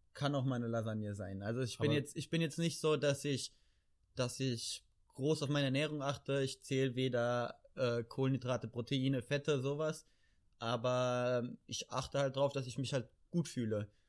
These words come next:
Speaker 1: Wenn ich mich gut fühle und, und mein Gewicht passt, dann, äh, esse ich alles.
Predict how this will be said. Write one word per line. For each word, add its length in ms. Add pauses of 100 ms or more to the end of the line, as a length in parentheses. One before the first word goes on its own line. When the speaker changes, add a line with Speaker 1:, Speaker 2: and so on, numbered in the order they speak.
(140)
Speaker 1:
Wenn 120
ich 140
mich 140
gut 200
fühle 640
und, 580 (920)
und 340 (520)
mein 220
Gewicht 400
passt, 460 (480)
dann, 380
äh, 280 (240)
esse 200
ich 100
alles. 400